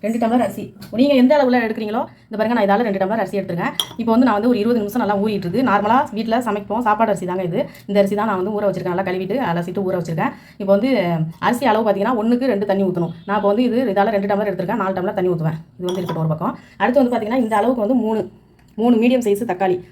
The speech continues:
நல்லா வந்துட்டு இதெல்லாம் மிக்ஸியில வந்து அரைச்சு வச்சுட்டாங்க. அடுத்து வந்து பாத்தீங்கன்னா, வெங்காயம் ரெண்டு மீடியம் சைஸ் வெங்காயம் அரைச்சு வச்சிருக்கேன். பூண்டு ஒரு பத்து பல்லு, பத்து சின்ன பல்லா இருக்கு, பதினஞ்சு பல்லு பூண்டு இருக்கு. பூண்டு வந்து இந்த மாதிரி உரிச்சு வச்சிருக்கேன். கருவேப்பிலை கொஞ்சம், பச்சை மிளகா மூணு பச்சை மிளகா, இதை வந்து நான் கட் பண்ணல, ஒண்ணுமே பண்ணல, அப்படியே முழுசா தான் இருக்கு, கழுவிட்டு அப்படியே வச்சிருக்கேன்.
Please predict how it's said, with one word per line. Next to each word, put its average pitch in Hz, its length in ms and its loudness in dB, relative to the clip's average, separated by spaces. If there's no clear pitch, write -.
நல்லா 196 160 4
வந்துட்டு 202 200 0
இதெல்லாம் 196 220 2
மிக்ஸியில 214 240 -2
வந்து 208 140 0
அரைச்சு 190 180 -2
வச்சுட்டாங்க. 160 320 -2
அடுத்து 247 180 0
வந்து 247 140 0
பாத்தீங்கன்னா, 220 280 0
வெங்காயம் 208 340 2
ரெண்டு 214 180 2
மீடியம் 226 220 0
சைஸ் 208 220 -2
வெங்காயம் 196 240 2
அரைச்சு 175 160 0
வச்சிருக்கேன். 175 340 -2
பூண்டு 254 280 -2
ஒரு 185 120 2
பத்து 180 160 -6
பல்லு, 190 160 2
பத்து 180 240 -8
சின்ன 214 160 0
பல்லா 208 160 2
இருக்கு, 202 180 0
பதினஞ்சு 190 260 2
பல்லு 202 160 2
பூண்டு 190 180 0
இருக்கு. 175 180 0
பூண்டு 220 180 2
வந்து 196 120 2
இந்த 196 80 2
மாதிரி 185 140 2
உரிச்சு 170 140 -4
வச்சிருக்கேன். 175 320 -4
கருவேப்பிலை 202 360 2
கொஞ்சம், 185 200 0
பச்சை 196 180 -4
மிளகா 202 180 2
மூணு 214 160 2
பச்சை 202 180 -2
மிளகா, 202 240 2
இதை 226 100 2
வந்து 214 140 2
நான் 214 120 0
கட் 190 140 -6
பண்ணல, 233 260 2
ஒண்ணுமே 208 200 0
பண்ணல, 202 140 0
அப்படியே 208 160 2
முழுசா 196 240 0
தான் 208 100 2
இருக்கு, 196 200 0
கழுவிட்டு 180 240 4
அப்படியே 170 160 2
வச்சிருக்கேன். 175 320 -4